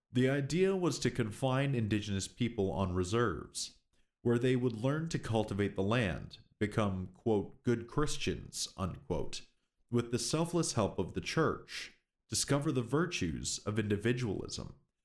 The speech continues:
and eventually become a malleable workforce. In this way, they would establish permanent settlements,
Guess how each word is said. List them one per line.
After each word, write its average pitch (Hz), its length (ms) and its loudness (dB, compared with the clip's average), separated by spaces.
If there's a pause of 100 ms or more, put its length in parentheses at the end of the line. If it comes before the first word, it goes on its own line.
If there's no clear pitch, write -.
(220)
and 120 100 2
eventually 135 640 2
become 110 440 0
a 104 40 2
malleable 92 600 2
workforce. - 840 -4 (480)
In 110 180 0
this 175 280 0
way, 127 540 0
they 113 100 2
would 110 140 2
establish 139 600 -2
permanent 101 400 0
settlements, 135 720 -2